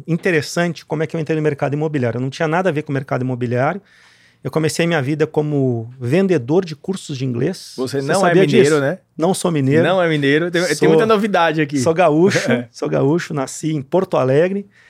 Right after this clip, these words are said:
Speaker 1: É, me criei numa cidadezinha do interior, chama Cachoeira do Sul. E, enfim, né,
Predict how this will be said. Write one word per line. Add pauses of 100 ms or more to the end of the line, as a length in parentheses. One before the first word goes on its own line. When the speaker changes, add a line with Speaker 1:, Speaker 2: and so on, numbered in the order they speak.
(300)
Speaker 1:
É,
me
criei
numa
cidadezinha
do
interior,
chama
Cachoeira
do
Sul. (760)
E,
enfim,
né,